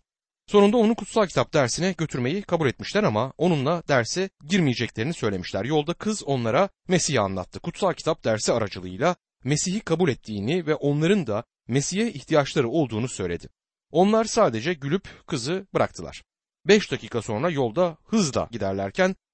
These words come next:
başka bir arabayla çarpıştılar ve her ikisi de olay yerinde öldü. Kutsal kitapta bunun pek çok örneği vardır. Korah, Dathan ve Abiram, Belşezzar, İzabel ve diğerlerini düşünmemiz gerekir.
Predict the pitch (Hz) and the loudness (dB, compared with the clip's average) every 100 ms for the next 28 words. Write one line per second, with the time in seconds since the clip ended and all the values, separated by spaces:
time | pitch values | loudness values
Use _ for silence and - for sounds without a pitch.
0 | - 160 - 190 107 - 120 107 101 101 | -2 -2 0 -2 -2 -4 -4 -2 -2 -2
1 | 120 113 - 139 165 170 _ - 160 175 | -2 -2 -4 0 0 -2 _ -4 0 0
2 | - _ 170 127 - - 107 143 - 117 | -2 _ -2 -2 -2 -6 -4 -4 -2 -2
3 | 98 92 90 90 120 131 - 104 90 - | -2 -4 -6 -6 -4 -6 -6 -6 -6 -12
4 | _ _ _ _ _ _ 190 - 233 - | _ _ _ _ _ _ -6 -2 -2 0
5 | 156 - 160 151 180 - 160 143 117 104 | -2 -4 -4 -2 -4 -4 -6 -6 -4 -4
6 | 101 90 85 - - _ _ _ _ _ | -4 -6 -8 -12 -20 _ _ _ _ _
7 | - 226 143 123 - - 165 180 - 95 | 2 4 4 2 -6 -4 -2 -2 -4 -8
8 | 90 _ 117 113 - 147 151 90 - _ | -10 _ -4 -2 -2 0 0 -2 -8 _
9 | 131 160 - 220 180 117 101 - _ - | 0 2 2 0 2 0 -4 -6 _ -8
10 | 131 170 135 123 135 - 117 147 202 123 | 0 2 4 2 -2 -8 -6 2 2 4
11 | 110 101 135 143 120 117 117 101 95 90 | 0 -2 -4 -6 -12 -8 -6 -4 -6 -10
12 | 82 - | -12 -12